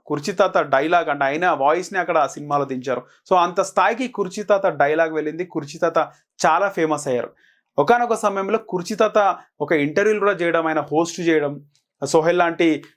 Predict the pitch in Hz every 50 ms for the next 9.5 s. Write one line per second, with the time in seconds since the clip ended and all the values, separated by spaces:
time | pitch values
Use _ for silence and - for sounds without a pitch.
0 | _ - - 135 135 135 135 131 117 151 170 175 185 185 180 180 175 160 156 156
1 | - - 135 143 143 175 185 196 180 175 160 160 156 156 143 131 131 156 165 151
2 | 156 160 160 151 131 123 123 123 131 123 117 - - - - 147 196 214 214 185
3 | 143 123 127 143 165 - - - 170 - 175 151 139 - - _ _ - 139 139
4 | 131 143 139 147 165 180 196 190 185 180 - 180 175 156 135 135 139 156 151 143
5 | 143 156 151 143 135 147 - - - - 135 156 190 226 220 247 - - 185 165
6 | - 180 151 160 139 123 - 156 135 127 151 185 - _ _ _ _ _ _ -
7 | 143 147 147 160 151 165 - 190 165 139 123 123 139 160 165 170 175 156 147 147
8 | 143 143 - - _ _ _ _ 143 139 139 135 151 147 147 170 143 139 135 131
9 | 131 139 147 147 143 131 143 156 -